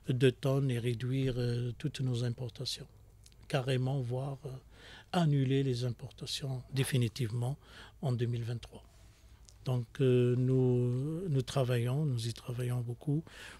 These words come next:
pour pouvoir réussir cette première raffinerie. Il y a une deuxième raffinerie qui est décidée, c'est à Tiaret.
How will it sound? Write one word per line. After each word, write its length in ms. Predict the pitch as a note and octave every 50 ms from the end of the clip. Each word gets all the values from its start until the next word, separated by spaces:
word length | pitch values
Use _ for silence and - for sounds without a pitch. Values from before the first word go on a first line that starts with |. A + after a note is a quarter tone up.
| - -
pour 180 | - C#3+ B2+
pouvoir 380 | - - D#3 C#3+ D3 D3+ C#3+ C3+
réussir 520 | C#3+ C#3+ C#3 C3 - - D#3 D3 C3+ -
cette 220 | - - C#3 - -
première 360 | - - B2+ B2+ B2+ B2 A2+
raffinerie. 440 | A#2+ A2+ - C#3 B2+ B2 A#2+ C#3+ F3
Il 40 | G3
y 40 | F3
a 40 |
une 120 | D3 C#3 C3
deuxième 360 | C3 C3+ B2 B2+ C#3 C3 A#2+
raffinerie 600 | A#2+ C3 B2 - - C#3 B2+ B2+ B2 C3 C3 B2
qui 220 | - - C3 A#2+
est 60 | B2 A#2
décidée, 580 | A#2 C3 A#2 - - C#3+ C#3+ C#3+ D#3 F3+ A3+
c'est 180 | - - - C#3
à 100 | C3 B2+
Tiaret. 380 | - - D3+ C#3+ C#3 C3+ D3+